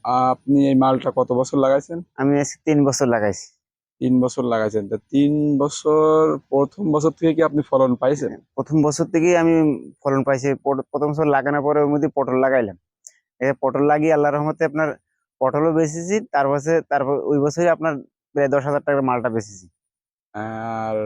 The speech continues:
Speaker 1: দ্বিতীয় বছর?
Speaker 2: দ্বিতীয় বছর আল্লাহর রহমতে আপনার এই প্রায় একুশ হাজার সাতশো টাকা পর্যন্ত বেচেছি।
Speaker 1: এবারে তৃতীয় বছর রানিং?
Speaker 2: জি, তৃতীয় বছর রানিং।
Speaker 1: তো আমরা তো দেখছি মাশাআল্লাহ খুবই,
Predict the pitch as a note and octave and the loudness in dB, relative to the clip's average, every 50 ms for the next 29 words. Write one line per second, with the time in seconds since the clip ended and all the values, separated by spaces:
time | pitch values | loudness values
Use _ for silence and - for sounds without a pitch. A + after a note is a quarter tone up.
0 | G#2 G#2 G#2 A2 B2 B2+ - C#3+ C3+ C#3 C#3+ C#3+ - - F#3+ G3 - _ _ - | -6 -8 -8 -6 -6 -2 0 2 2 2 2 0 0 -2 -2 -2 -4 _ _ -4
1 | B2 C3+ D3+ C3 D#3+ D3+ D#3 D#3+ D3+ - F3 D#3+ D#3 D3+ D#3 D3+ D3+ D3+ D#3+ D#3+ | -2 0 2 2 4 2 2 2 2 2 2 4 4 4 2 2 2 0 -2 -2
2 | - D#3+ D3+ D3+ D#3+ D#3+ D#3 D3 C3 - _ _ _ _ _ _ _ _ _ _ | 0 -2 -2 0 0 -2 -2 -2 -4 -10 _ _ _ _ _ _ _ _ _ _
3 | _ _ - D3 D3+ D3+ C3+ D3 D#3+ E3 E3 D#3+ E3 E3 E3 - - D3+ C#3+ - | _ _ -2 0 0 0 0 2 2 4 6 6 6 4 2 2 0 -2 -2 -2
4 | D3+ D#3 F3 D#3+ E3+ D#3 - D#3+ D3+ - - - D#3 D3 D3 D3 D3+ C#3+ D3+ D3 | -2 0 0 0 0 0 -2 -4 -6 -6 -6 -2 -2 0 0 0 -2 -2 0 0
5 | D3 D3 C#3+ D3 D3 D3 D#3 E3 E3 _ _ _ _ _ _ _ _ _ _ _ | 0 0 0 -2 -4 -4 -6 -10 -12 _ _ _ _ _ _ _ _ _ _ _
6 | _ - C3 C3+ C#3+ C#3+ C#3+ B2+ - - D3 C3+ - D3 D3 D3 D3+ D3+ C#3 D3 | _ -2 0 2 4 2 2 0 -2 -4 -4 0 0 2 2 2 2 2 2 2
7 | D3 C#3+ A#2+ G2+ F#2+ - - C3 A#2+ C3+ C#3+ B2 - C#3+ A#2+ C#3+ C3+ C3+ C3+ B2 | 2 0 0 -2 -6 -10 -12 -6 -4 -2 -2 0 0 -2 0 0 0 0 0 -2
8 | C3+ C3 B2 A#2 A2 G#2+ G#2 C#3+ C#3+ C#3+ C#3+ D3+ D3+ - E3 C#3+ D3 D3 C#3 - | -2 -2 -2 -2 -2 -2 -2 0 2 2 2 0 0 -2 0 0 0 0 0 -2
9 | - - E3 D3+ D3+ D3 D3 - - D#3 D#3 D#3 D#3+ D#3+ D#3+ D#3+ D#3+ - - - | -4 -2 -2 0 0 0 -2 -2 -2 -2 0 2 4 4 4 4 2 -2 -6 -8
10 | - - E3+ E3+ E3 G3 G#3+ G#3 | -6 -4 -4 -4 -2 -2 0 2